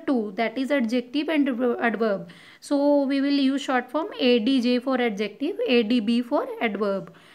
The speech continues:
Preposition P, conjunction C, interjection I. So you can take screenshot of this one. Now you have to identify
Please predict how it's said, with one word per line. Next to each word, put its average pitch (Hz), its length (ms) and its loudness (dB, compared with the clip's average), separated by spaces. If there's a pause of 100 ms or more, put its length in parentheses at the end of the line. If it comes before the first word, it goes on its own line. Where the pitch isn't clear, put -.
(180)
Preposition 254 960 0
P, 247 440 0 (280)
conjunction 262 680 4
C, 269 580 -2 (180)
interjection 254 920 2 (240)
I. 208 340 0 (3000)
So - 160 -4
you 277 160 0
can 294 280 2
take 254 300 0
screenshot 254 680 -2
of 262 180 -6
this 233 260 -2
one. 269 260 -2 (880)
Now 262 280 4
you 302 200 2
have 285 280 0
to 285 80 0
identify 240 720 2